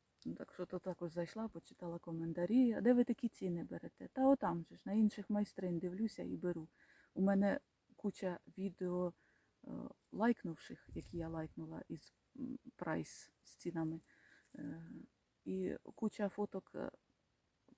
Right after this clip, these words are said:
комарі, поскріншотені, скріншоти в телефоні, де також плюс які ціни.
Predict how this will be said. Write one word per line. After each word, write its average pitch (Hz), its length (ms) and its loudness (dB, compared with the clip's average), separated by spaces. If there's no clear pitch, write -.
комарі, 160 540 -4
поскріншотені, 165 1000 2
скріншоти 180 640 -4
в - 20 -10
телефоні, 170 600 -8
де 170 120 -2
також - 420 -8
плюс 160 240 -4
які 165 240 -8
ціни. 151 400 -2